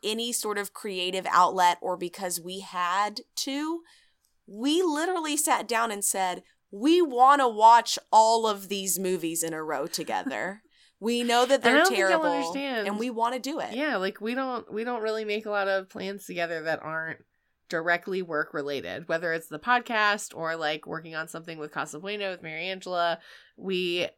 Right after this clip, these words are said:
Speaker 2: <laughs> we almost always turn our hangout time into, like, creative project time,
Speaker 1: Yeah.
Speaker 2: which is really awesome to have a friend to do that with. But at the same time, when you really love that person and you don't want that to be your entire friendship, it's important to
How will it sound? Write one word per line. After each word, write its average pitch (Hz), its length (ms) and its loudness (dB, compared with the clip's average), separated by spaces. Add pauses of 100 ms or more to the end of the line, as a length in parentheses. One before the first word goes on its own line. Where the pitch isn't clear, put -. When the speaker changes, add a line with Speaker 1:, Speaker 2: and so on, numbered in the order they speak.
(200)
Speaker 2:
<laughs> 240 460 4
we 226 320 -2
almost 226 540 4
always 208 420 4
turn 202 220 2
our 175 140 4
hangout 180 360 0
time 151 300 0
into, 156 200 -8
like, 151 300 -4 (300)
creative 196 420 4
project 170 420 2
time, 247 380 0
Speaker 1:
Yeah. 156 220 -8
Speaker 2:
which 247 180 0
is 226 160 -2
really 240 240 -2
awesome 202 400 4
to 208 80 -6
have 196 200 0
a 196 60 -6
friend 190 260 -4
to 175 60 -8
do 170 140 -8
that 180 180 4
with. 208 320 0
But 185 140 -2
at 175 160 0
the 180 80 -8
same 170 240 -6
time, 170 560 -4
when 180 300 -6
you 175 100 -12
really 175 320 -6
love 160 220 -4
that 160 160 -4
person 160 480 -12
and 156 160 -10
you 156 100 -12
don't 147 160 -8
want 156 140 -8
that 139 180 0
to - 80 -18
be 151 200 -6
your 143 180 -6
entire 147 400 -4
friendship, 170 560 -4 (100)
it's 185 180 -14
important 226 500 -8
to 233 340 -4